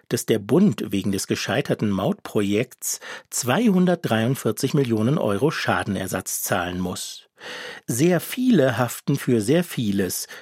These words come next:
schrieb Matzig in der S Z. "Wer nicht haftet, ist der vermutlich schlechteste und fast sicher teuerste Minister seit neunzehnhundertfünfundvierzig,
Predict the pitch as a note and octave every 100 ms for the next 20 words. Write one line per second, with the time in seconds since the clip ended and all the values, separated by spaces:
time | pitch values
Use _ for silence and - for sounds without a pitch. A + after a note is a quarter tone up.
0 | - - - G2 G#2+ F#2+ - - F#2+ -
1 | - A2 G#2 D#3 - - - F2 - _
2 | - - - - - A2+ G#2 A2 F#3+ -
3 | - - A#2 - - A2+ A2 - - -
4 | - D3 - D3 B2 C#3+ C#3 - B2 -
5 | G3 G3+ - B2+ - - A#2+ A2 - -
6 | - C#3 - B2+ A2+ - B2 A#2+ G#3+ -
7 | G#2+ - - G3 B3+ G3 - G3 E3+ A#2
8 | - - B2 A2+ G2 - G#2+ G2 - A#2
9 | A#2 - F3 D3+ F3+ - A#2 - - G#2+
10 | -